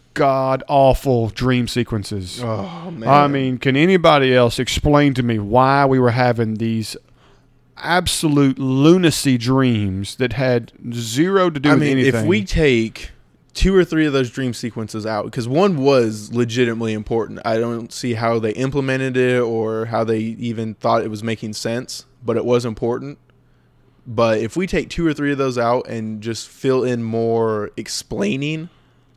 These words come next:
Speaker 2: I feel like there's a
Speaker 1: Which dream sequence do you refer to?
Speaker 2: The Flash one,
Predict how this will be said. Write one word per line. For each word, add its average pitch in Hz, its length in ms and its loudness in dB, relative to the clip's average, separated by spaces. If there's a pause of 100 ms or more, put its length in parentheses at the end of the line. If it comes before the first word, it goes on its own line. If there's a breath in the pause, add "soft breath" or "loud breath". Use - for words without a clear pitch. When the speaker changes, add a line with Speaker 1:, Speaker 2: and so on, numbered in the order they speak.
(160)
Speaker 2:
I 117 200 2
feel 120 500 0
like 113 260 -2
there's 113 220 -4
a 113 60 -8
Speaker 1:
Which 175 260 2
dream 147 220 -2
sequence 113 320 -6
do 113 100 -8
you 113 100 0
refer 107 400 -6
to? - 220 -16 (220)
Speaker 2:
The 117 320 -2
Flash 110 480 -2
one, - 280 -18